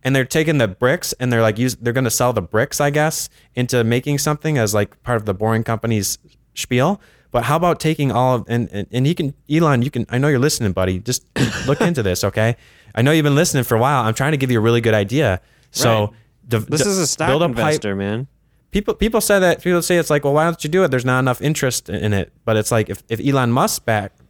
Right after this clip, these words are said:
Speaker 1: backs it, then, you know, I know that it's kinda competing with his own solar, solar panel thing. But it's like,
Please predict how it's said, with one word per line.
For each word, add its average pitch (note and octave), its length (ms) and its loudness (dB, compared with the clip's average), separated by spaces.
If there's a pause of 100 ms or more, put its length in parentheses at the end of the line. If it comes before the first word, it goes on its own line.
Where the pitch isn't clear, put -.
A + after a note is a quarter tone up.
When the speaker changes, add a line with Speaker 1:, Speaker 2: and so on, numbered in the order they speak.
(160)
Speaker 1:
backs G#2 340 -2
it, B2 180 0 (460)
then, A#2+ 420 2 (260)
you C3 120 0
know, A#2+ 80 2
I A#2+ 80 2
know D3 200 2
that B2+ 80 -4
it's A2 120 -4
kinda C#3 260 0
competing D3 400 0
with A#2 140 0
his A2 120 -2
own B2 200 0
solar, A#2 680 2 (400)
solar C3+ 360 2
panel A2 360 0
thing. A#2 300 0
But A#2 160 2
it's A2+ 160 -2
like, A2 220 0